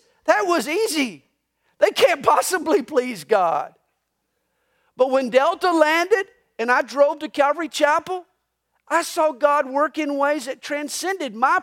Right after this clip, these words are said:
personal pre-, preferences. Grace exploded in my heart.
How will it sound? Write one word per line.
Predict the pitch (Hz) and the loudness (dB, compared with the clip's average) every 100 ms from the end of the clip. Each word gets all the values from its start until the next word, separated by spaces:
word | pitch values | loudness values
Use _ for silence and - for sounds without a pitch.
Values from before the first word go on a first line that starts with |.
| - | -2
personal | 233 208 196 190 | -4 -4 -8 -12
pre-, | - 202 190 196 _ _ | -8 -2 -2 -2 _ _
preferences. | - 196 185 247 - 320 302 _ _ _ _ _ _ _ _ _ - | -2 -2 -2 -14 -10 -12 -12 _ _ _ _ _ _ _ _ _ -2
Grace | 302 339 359 | 0 2 -2
exploded | 359 262 - - - 359 339 349 311 269 | -4 -6 -6 -10 -10 0 2 2 -2 -6
in | 294 294 | -4 -2
my | 294 | 0
heart. | 311 311 330 370 349 185 | 0 2 2 2 -2 -4